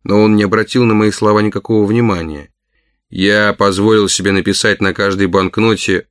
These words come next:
"Украдено", чернилами, которые начинают светиться, когда в банке их проверяют ультрафиолетом. Его пальцы замерли, а лицо побледнело. Я предупредил его, чтобы он не волновался, ведь это так влияет на сердце.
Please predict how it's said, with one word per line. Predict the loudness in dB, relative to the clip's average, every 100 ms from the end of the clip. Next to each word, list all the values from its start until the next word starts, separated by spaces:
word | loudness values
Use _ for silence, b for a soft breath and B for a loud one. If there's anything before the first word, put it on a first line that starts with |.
| -10
"Украдено", | -6 0 0 0 -2 -6 -8 -12 _ _ _ _ _ _
чернилами, | -4 0 2 4 4 2
которые | 0 -2 0 2
начинают | 0 0 0 0 0
светиться, | -4 -2 -4 -4 -4
когда | -4 -2 -2 -2
в | -4
банке | -2 -2 -2 -6
их | -6
проверяют | -2 0 2 0 -2
ультрафиолетом. | -6 -4 -4 0 2 2 0 -4 -12 -18 _ _ _ _ _ _ _ _ -8
Его | -6 -4
пальцы | -2 -4 -4
замерли, | -4 -2 0 0 -2 -8 _ _
а | -4
лицо | -4 -2 -4
побледнело. | -4 -6 -4 -2 -4 -6 -14 _ _ _ _ _ _ _ _ -4
Я | -2
предупредил | 0 -2 0 -2 0 2
его, | 2 0
чтобы | -2 -2 2
он | 2
не |
волновался, | 2 2 2 2 2 0 -8
ведь | -12
это | -12 -8
так | -8 -8 -6
влияет | -2 0 -2 -2
на | -6
сердце. | -4 -4 -4 -14